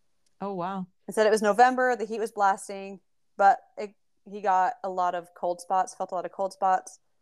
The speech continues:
Speaker 1: Mm-hmm.
Speaker 2: And so the place was actually annoyingly hot most of the time, but as a realist, I'm not going to jump to the conclusions of ghosts. The house gave me just enough of an experience to question if ghosts are real, but not enough to verify it,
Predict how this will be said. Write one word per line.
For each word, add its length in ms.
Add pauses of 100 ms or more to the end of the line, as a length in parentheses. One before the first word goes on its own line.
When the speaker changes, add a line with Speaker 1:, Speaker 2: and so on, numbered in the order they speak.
(240)
Speaker 1:
Mm-hmm. 300 (600)
Speaker 2:
And 580 (880)
so 100
the 100
place 360
was 180 (120)
actually 360
annoyingly 460
hot 280
most 220
of 60
the 60
time, 420 (280)
but 240
as 120
a 80
realist, 400
I'm 100
not 120
going 160
to 60
jump 220
to 80
the 80
conclusions 480
of 140
ghosts. 540 (640)
The 60
house 240
gave 180
me 120
just 280
enough 180
of 80
an 80
experience 480
to 60
question 320
if 100
ghosts 240
are 100
real, 240
but 140
not 180
enough 180
to 80
verify 500
it, 140